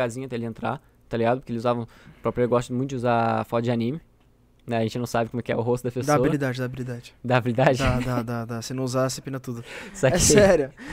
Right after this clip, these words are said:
Speaker 2: Se não usar, pina, velho.
Speaker 1: Ah, mas ele não
Speaker 2: Não
Speaker 1: tinha nenhuma
Speaker 2: pega o
Speaker 1: foto, uma
Speaker 2: tiro.
Speaker 1: fotinha. E, e aí, tipo assim, qual que é o peso de tu tá ali e gravar vídeo com os maiores do, do, do YouTube do Brasil do Fortnite, por exemplo, sabe? Qual que é o peso?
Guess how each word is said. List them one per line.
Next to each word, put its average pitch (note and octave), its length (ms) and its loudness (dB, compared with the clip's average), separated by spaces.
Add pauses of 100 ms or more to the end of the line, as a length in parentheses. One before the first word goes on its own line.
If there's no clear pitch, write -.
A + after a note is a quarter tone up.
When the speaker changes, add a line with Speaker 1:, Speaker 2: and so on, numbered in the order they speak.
(100)
Speaker 2:
Se - 160 -2
não A3 100 2
usar, G3+ 220 6
pina, F#3 340 2
velho. D#3 340 2
Speaker 1:
Ah, D#3+ 40 2
mas D#3+ 180 8
ele E3 40 4
não F#3 40 4
Speaker 2:
Não F#3+ 60 2
Speaker 1:
tinha G#3+ 100 4
nenhuma G#3+ 160 6
Speaker 2:
pega A3+ 180 10
o G#3 40 10
Speaker 1:
foto, A3+ 240 6
uma E3 160 4
Speaker 2:
tiro. D#3+ 120 2
Speaker 1:
fotinha. G3+ 720 0 (420)
E, E3 280 0
e D#3+ 40 2
aí, F3 80 2
tipo - 160 -12
assim, D#3 280 -4 (380)
qual G#3 160 -2
que - 60 2
é - 20 6
o A3+ 40 6
peso E3 360 0
de D3 100 -12
tu E3 200 -6
tá - 180 -4
ali D#3 380 -2
e - 20 -2
gravar D3+ 300 0
vídeo D3 280 -6
com - 60 -8
os C#3+ 80 -8
maiores D3+ 640 2 (480)
do, D3+ 240 2
do, D3+ 240 2
do C#3+ 140 2
YouTube D3+ 280 2
do D3 80 -2
Brasil C#3+ 240 2
do C#3+ 60 -8
Fortnite, C#3+ 480 -2
por C3 100 -4
exemplo, B2+ 300 -4
sabe? D3+ 340 2 (400)
Qual A#3+ 80 -2
que B3 60 4
é C#4 40 2
o - 20 -4
peso? A3 200 4